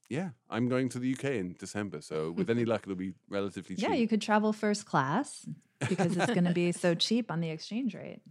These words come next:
Speaker 1: Exactly. Take advan-, people, if you, if you wanna go to Britain in the winter, I know that's top of your list of
Speaker 2: <laughs>
Speaker 1: vacation destinations, but if you wanna go to, to Britain in the winter, this is, it's, it's cheaper than it has been in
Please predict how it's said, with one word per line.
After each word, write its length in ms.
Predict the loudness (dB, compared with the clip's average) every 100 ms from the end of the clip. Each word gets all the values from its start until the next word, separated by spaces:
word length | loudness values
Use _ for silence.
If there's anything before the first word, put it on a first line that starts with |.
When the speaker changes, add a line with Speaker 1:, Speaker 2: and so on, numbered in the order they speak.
| -4
Speaker 1:
Exactly. 420 | -2 2 2 2
Take 240 | 6 6 8
advan-, 580 | 6 8 8 4 -8
people, 380 | 2 4 6 4
if 160 | 2 0
you, 300 | 2 2 0 _ _
if 200 | -4 -2 0
you 100 | 4
wanna 300 | 6 6 2
go 440 | 4 8 10 8
to 380 | 6 2 2 0 _ _ _ _ _
Britain 400 | 0 0 2 -2
in 200 | 2 0
the 80 | 2
winter, 640 | 2 0 0 0 2 2 -2 _ _ _ _ _ _ _
I 140 | 4
know 400 | 4 6 8 8
that's 300 | 8 4 2
top 260 | 0 0 0
of 100 | 0
your 140 | 2
list 300 | 4 2 0
of 100 | -4
Speaker 2:
<laughs> 140 | 0 0
Speaker 1:
vacation 460 | 2 2 2 2 2
destinations, 880 | 2 0 -2 -2 -2 -6 -8 -10 -16 -20 -2
but 60 | 0
if 80 | 2
you 100 | 0
wanna 160 | 2
go 160 | 4 4 4 0
to, 60 | -6 _ -4
to 100 | -2
Britain 320 | 0 -2 -2
in 120 | -2
the 80 | -2
winter, 280 | -2 -2 -2
this 220 | -2 -2
is, 140 | -6 -6 -4
it's, 360 | -4 -4 -8 -6
it's 180 | -6
cheaper 340 | 0 0 2 0
than 140 | 0
it 80 | -2
has 220 | -2 -2
been 180 | -2 -2
in 360 | 0 -2 -4